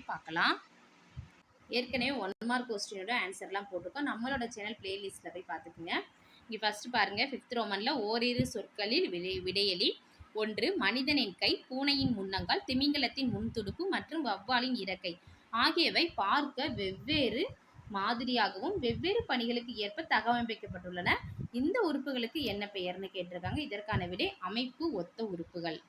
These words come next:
இரண்டாவது, புதைப்படிவ பறவை என்று கருதப்படும் உயிரினம் எது? ஆர்க்கியோப்டெரிக்ஸ்.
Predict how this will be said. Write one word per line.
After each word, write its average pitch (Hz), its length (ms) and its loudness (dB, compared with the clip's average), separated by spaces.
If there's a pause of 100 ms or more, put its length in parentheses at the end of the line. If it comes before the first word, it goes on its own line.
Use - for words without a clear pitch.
(400)
இரண்டாவது, 269 400 4 (100)
புதைப்படிவ 320 600 6 (100)
பறவை 240 260 6 (100)
என்று 214 240 -2 (200)
கருதப்படும் 277 600 2
உயிரினம் 277 400 2 (100)
எது? 247 180 2 (580)
ஆர்க்கியோப்டெரிக்ஸ். 233 840 2